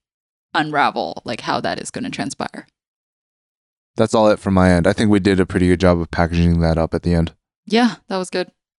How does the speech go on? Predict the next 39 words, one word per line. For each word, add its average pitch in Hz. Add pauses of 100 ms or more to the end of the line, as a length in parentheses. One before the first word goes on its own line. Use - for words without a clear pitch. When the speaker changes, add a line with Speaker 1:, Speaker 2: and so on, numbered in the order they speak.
(120)
Speaker 1:
I 190
think 180
that's 170
a -
good 170
place 170
to 175
cap 190
things 165
off -
for 156
the 160
day. 165
If -
you 196
are 185
interested 220
in 180
learning 175
more 175
about 160
Macon, 196 (120)
reading 170
and 160
listening 156
to 151
some 156
of 147
our 143
stories 185
focused 147
on 156
the 143
sights 151
and 147
sounds 143
of -
creative -
culture, 220